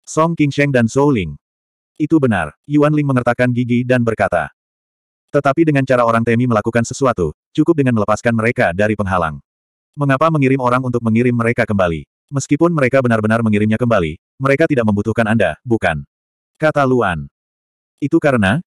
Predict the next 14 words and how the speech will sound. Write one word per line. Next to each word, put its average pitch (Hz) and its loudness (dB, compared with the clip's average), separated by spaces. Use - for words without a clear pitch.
Yuan 143 2
Ling 127 -2
ingin 120 0
mengatakan 107 -2
sesuatu, 104 -2
tapi 135 0
tiba-tiba 127 0
berhenti. 92 -4
Melihat 143 0
energi 135 0
abadi 117 0
di - 0
depan 113 0
dahinya, 110 -2